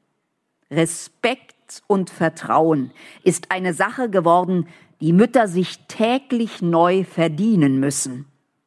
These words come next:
Verlangt wird von uns, dass wir nett,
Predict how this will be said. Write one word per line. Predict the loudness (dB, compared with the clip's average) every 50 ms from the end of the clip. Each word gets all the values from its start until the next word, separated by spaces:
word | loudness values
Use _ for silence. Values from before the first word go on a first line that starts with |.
| _ _ _ _ _ _ _ _ _ _ _
Verlangt | _ -2 -2 -2 0 -2 -4 -4 -4 -8 -6 -4
wird | -6 -6 -2
von | 0 0 0 0
uns, | 0 0 0 0 -2 -4 -6 -12 -16 -20 -20 _ _ -4
dass | -4 -4 -6 -8 -4
wir | -2 -2 0
nett, | 0 0 0 0 0 -2 -2 -8 -20 -20 -20 -20